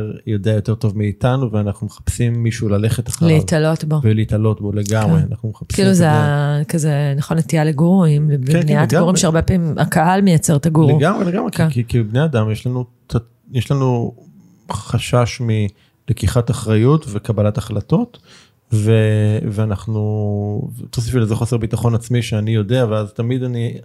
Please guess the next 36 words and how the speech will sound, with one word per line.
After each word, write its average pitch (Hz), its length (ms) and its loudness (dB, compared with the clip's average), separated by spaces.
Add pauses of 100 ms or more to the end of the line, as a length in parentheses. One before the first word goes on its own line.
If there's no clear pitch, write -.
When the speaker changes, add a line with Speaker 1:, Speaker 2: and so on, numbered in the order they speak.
Speaker 1:
אחשוב - 380 -2
שמישהו 120 520 -6 (280)
יותר 127 280 -2
מנוסה 117 440 -4
ממני 143 320 -2
יודע 120 200 -4
יותר 120 200 -8
טוב 107 220 -6
ממני. 104 380 -2 (380)
עכשיו 98 200 -4
אני 92 140 -2
אגיד, 135 260 0 (240)
אני 110 460 -2
כל 139 260 2
הזמן 117 260 2
נעזר 107 360 0
באחרים, 110 640 -4
ואני 101 140 -2
כל 110 120 0
הזמן 107 200 -2
לומד 107 200 0
מאחרים, 110 440 -4
ואני 101 100 -2
לוקח 110 320 -4
ייעוץ, 117 440 -4
ומשלם 110 480 -2
ליועצים, 113 580 0
ומנטורים, 110 520 -4
וכל 127 480 0
ה-, 120 40 4 (120)
כל 127 140 0
ה-, - 300 -8
כמעט 127 220 -2
כל 127 160 -2
החיים 113 180 -4
שלי. - 220 -8